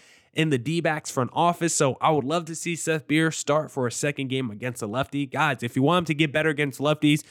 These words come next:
you have to play him against lefties. So hopefully Seth Beer starts. And if the D-backs get their win tomorrow, if they get a win tomorrow against the New York Mets, it will be their first three-game winning streak of the season. So it will be nice to see,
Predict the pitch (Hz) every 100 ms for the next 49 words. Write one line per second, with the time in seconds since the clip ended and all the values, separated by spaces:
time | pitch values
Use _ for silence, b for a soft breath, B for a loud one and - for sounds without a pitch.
0 | b 151 160 156 - 147 143 131 135 123
1 | 127 131 127 127 117 110 131 135 131 -
2 | 123 - 131 113 - 165 175 - B B
3 | B B 208 247 247 233 180 233 220 214
4 | - - - 180 170 160 147 143 135 143
5 | 156 156 147 _ _ _ _ _ _ _
6 | 160 160 143 170 147 127 117 120 117 110
7 | 117 - 123 117 107 120 135 - 139 135
8 | 147 147 147 151 156 - b b _ 165
9 | 190 214 208 170 175 170 143 147 139 -
10 | 143 - 135 120 - 151 143 147 156 156
11 | - 214 220 202 202 170 170 160 - 156
12 | 147 135